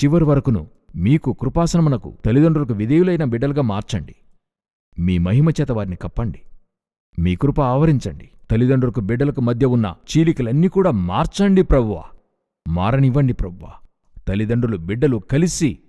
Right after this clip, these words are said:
సంతోషమైన కుటుంబాలు ఏర్పరచుకోవడానికి కృప చూపించండి.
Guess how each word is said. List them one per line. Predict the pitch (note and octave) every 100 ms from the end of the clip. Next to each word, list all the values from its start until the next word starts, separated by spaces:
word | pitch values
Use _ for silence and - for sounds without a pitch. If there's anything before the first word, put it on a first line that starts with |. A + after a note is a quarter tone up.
| _ _ _ _ _ _
సంతోషమైన | - C#3+ G#3 G3+ G3+ F3
కుటుంబాలు | C3+ C3+ C3 E3 C#3
ఏర్పరచుకోవడానికి | G#2 B2 D3+ D3+ - - C3 B2 A#2
కృప | - C#3
చూపించండి. | E3+ B2+ - F#2 E2 D2